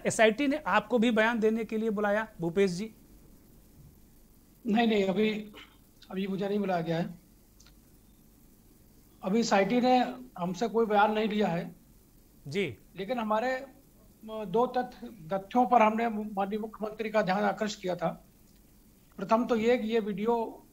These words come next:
Speaker 2: उनके आवास पर बना है, जो शासकीय आवास उनको आवंटित किया गया था, उस पर बना है।
Speaker 1: जी।
Speaker 2: और दूसरा ये उन्हीं के द्वारा वीडियो बनाया गया है, जो तकरीर की जा रही है, जो दूसरे धर्मों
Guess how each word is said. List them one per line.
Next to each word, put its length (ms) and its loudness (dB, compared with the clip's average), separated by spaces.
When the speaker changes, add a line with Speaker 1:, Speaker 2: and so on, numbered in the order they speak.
Speaker 2:
उनके 220 -8
आवास 420 2
पर 60 -2
बना 220 -8
है, 220 -6
जो 100 -10
शासकीय 400 -4
आवास 360 2
उनको 180 -6
आवंटित 440 -2
किया 120 -4
गया 200 -4
था, 300 -8
उस 100 -18
पर 140 -2
बना 220 0
है। 200 -6
Speaker 1:
जी। 300 -6
Speaker 2:
और 60 -6
दूसरा 300 0
ये 120 2
उन्हीं 320 4
के 80 2
द्वारा 540 2
वीडियो 540 -6
बनाया 280 8
गया 140 8
है, 80 10
जो 100 2
तकरीर 480 0
की 160 -4
जा 160 6
रही 220 2
है, 240 -2
जो 120 -4
दूसरे 340 -6
धर्मों 360 0